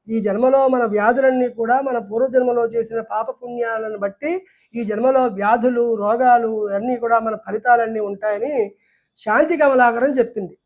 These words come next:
కాబట్టి శాంతి కమలాకరాన్ని అనుసరించి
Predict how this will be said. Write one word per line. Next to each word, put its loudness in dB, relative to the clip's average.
కాబట్టి 2
శాంతి 2
కమలాకరాన్ని 4
అనుసరించి -2